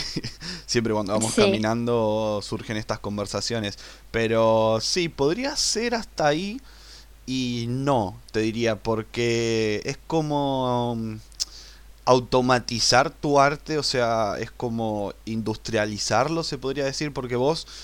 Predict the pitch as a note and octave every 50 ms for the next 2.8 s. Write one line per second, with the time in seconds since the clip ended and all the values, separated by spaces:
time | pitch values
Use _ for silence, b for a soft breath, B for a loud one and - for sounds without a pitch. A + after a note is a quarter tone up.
0 | B B B B B B B - - - - - - - - - - A#2 - -
1 | - - - - B2 B2 B2+ B2+ C3 C3+ C3 - - E3+ G3+ - - - - -
2 | A2 A2+ A2+ A2+ - - D3 D3 C#3+ C3 B2+ B2 C3 C3+ C3 B2